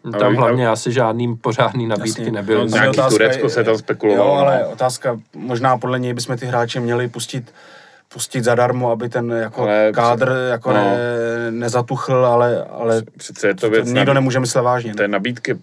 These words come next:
Speaker 2: otázka nabídky, poptávky, že jo, no. To samý máš přece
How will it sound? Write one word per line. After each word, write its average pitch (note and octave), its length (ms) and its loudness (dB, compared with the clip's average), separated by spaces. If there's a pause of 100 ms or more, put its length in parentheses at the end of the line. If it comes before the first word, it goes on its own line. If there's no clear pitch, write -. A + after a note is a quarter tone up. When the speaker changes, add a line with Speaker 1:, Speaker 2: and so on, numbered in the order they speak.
(180)
Speaker 2:
otázka G2 480 -6
nabídky, G#2 540 -6
poptávky, B2+ 580 -6
že A2 80 -4
jo, G2+ 100 -2
no. F#2 220 -8
To F2+ 80 -18
samý G2 260 -6
máš G2+ 320 -4 (500)
přece G2+ 460 0